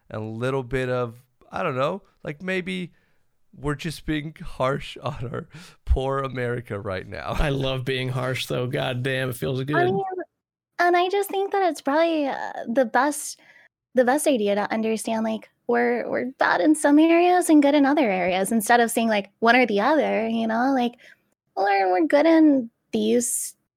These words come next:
Speaker 3: areas, and university education may or may not be one of them, but then we're bad in high school education, potentially, you know? Um, I feel like it's, it's okay to be,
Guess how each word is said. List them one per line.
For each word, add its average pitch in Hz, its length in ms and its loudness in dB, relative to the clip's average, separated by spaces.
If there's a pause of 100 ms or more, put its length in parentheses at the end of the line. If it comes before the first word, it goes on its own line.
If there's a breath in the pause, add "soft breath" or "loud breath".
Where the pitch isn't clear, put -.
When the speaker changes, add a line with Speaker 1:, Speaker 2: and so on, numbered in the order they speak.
(340)
Speaker 3:
areas, 240 760 2
and 214 260 0
university 208 440 0
education 208 840 -2
may 196 440 -2
or 214 120 0
may 202 240 0
not 190 240 -2
be 214 100 -2
one 190 180 -2
of 226 60 -2
them, 277 300 6
but 220 140 0
then 202 300 0
we're 190 140 -4 (120)
bad 185 240 -2
in 233 160 0
high 262 200 4
school 220 220 -4
education, 196 440 -6
potentially, 202 460 -4
you 208 160 -4
know? 240 160 0 (640 loud breath)
Um, 220 480 0 (1400)
I 240 120 4
feel 277 160 8
like 269 120 6
it's, - 280 -2
it's 220 120 2
okay 254 220 6
to 254 80 8
be, 208 260 2